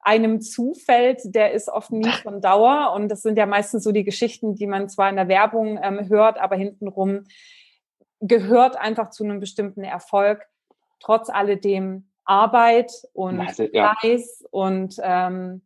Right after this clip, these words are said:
Speaker 1: ja, eben ein Aufwand,
Speaker 2: In
Speaker 1: ne? Also es fällt einfach nicht vom Himmel, ja.
Speaker 2: In, in der Gründung war ich auch gefühlt Tag und Nacht im Büro. Ja, also keine Frage, da war, da war richtig viel Herzblut drinne. Es hat aber Spaß gemacht, ja.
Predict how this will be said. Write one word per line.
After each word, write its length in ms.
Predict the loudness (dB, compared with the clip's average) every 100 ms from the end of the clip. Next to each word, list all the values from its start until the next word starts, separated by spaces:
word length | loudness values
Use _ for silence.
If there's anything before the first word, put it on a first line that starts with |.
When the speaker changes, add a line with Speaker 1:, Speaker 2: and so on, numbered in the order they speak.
| 0
Speaker 1:
ja, 280 | 0 0 -10 _ _ _ _ -10 0
eben 200 | 0 2
ein 100 | 2
Aufwand, 320 | 4 4 0 -2 _
Speaker 2:
In 60 | -6
Speaker 1:
ne? 60 | -6
Also 160 | -6
es 100 | -8
fällt 220 | -2 -2
einfach 280 | -2 -10 -10
nicht 180 | -14 -14
vom 160 | -14 -14
Himmel, 260 | -16 -20 -20
ja. 180 | -20 _ _ _ _
Speaker 2:
In, 160 | -4 -2
in 140 | 0 2
der 140 | 2
Gründung 580 | 4 4 6 6 4 2
war 140 | 0
ich 140 | 0 0
auch 320 | 2 2 0
gefühlt 460 | -12 -10 -2 -2 0
Tag 220 | -2 0
und 100 | -2
Nacht 200 | -2 -2
im 140 | -2
Büro. 480 | 0 2 2 2 -2 _ _
Ja, 300 | -4 2 2
also 280 | 2 -4 -10 -14
keine 300 | -4 -2 -2
Frage, 460 | -2 2 4 4 2
da 180 | 0
war, 220 | 0 0 0
da 160 | -2
war 140 | -2 -4
richtig 320 | -6 -8 -10
viel 220 | 0 0
Herzblut 440 | 2 -2 -8 -18 -8
drinne. 300 | -4 -4 -4 -12 -10
Es 80 | 0
hat 80 | 2
aber 100 | 2
Spaß 460 | 2 2 2 2
gemacht, 380 | -2 2 2 0 _ _ _
ja. 300 | 2 2 2